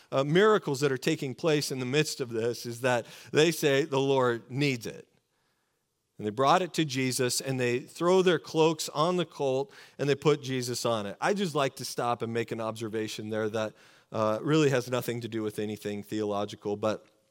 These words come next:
I just think it's funny. I just think it's funny that they had to put Jesus on the colt. Uh, because I have this picture of, of them, like, I don't know if they lifting him up onto the, onto this colt.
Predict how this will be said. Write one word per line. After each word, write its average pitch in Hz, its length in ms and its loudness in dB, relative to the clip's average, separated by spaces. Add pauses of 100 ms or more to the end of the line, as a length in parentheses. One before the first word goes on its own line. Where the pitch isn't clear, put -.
(600)
I 131 60 -2
just 139 160 -2
think 170 160 2
it's 151 100 0
funny. 117 400 -2
I 107 60 0
just 113 200 -6
think 131 180 -4
it's 113 120 -4
funny 131 360 0
that 107 220 -4
they 117 180 0
had 117 180 -2
to 104 80 -4
put 117 180 -6
Jesus 117 540 -8
on 104 160 -2
the 98 80 -6
colt. 117 360 -2 (1000)
Uh, 110 200 -2
because 120 240 -2
I 135 160 4
have 123 160 2
this 123 220 -2
picture 120 640 -4
of, 107 380 -4 (400)
of 139 180 -4
them, 127 200 0
like, 107 240 -2 (200)
I - 100 -8
don't 196 120 -4
know 143 240 0
if 113 100 -12
they 104 140 -4
lifting 147 480 -2
him 196 200 0
up 190 160 -2
onto 185 240 0
the, 175 380 -2
onto 170 220 -2
this 175 200 -2
colt. 185 420 -2